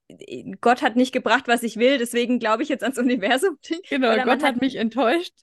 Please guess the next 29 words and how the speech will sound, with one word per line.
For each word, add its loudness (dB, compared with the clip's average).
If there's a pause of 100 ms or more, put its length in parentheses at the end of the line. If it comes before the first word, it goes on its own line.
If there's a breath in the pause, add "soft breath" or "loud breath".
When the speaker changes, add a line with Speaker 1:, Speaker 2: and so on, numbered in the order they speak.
(100)
Speaker 1:
Ja, 0
Speaker 2:
ähm, -
Speaker 1:
oder, -2
ja, 0
genau, 0
Speaker 2:
jetzt -4
Speaker 1:
oder -2
man -4
hat -6
irgendwelche -6
Prägungen 0
Speaker 2:
bin -6
Speaker 1:
aus -4
Speaker 2:
ich -10
Speaker 1:
der -4
Speaker 2:
Gott -6
Speaker 1:
Kindheit, 2
dass 0
Speaker 2:
Apatheres. -6
Speaker 1:
man -2 (280)
ein -6
schlechtes -2
Gefühl -2
hat -2
mit -6
dem -2
Wort -2
Gott -2
oder -2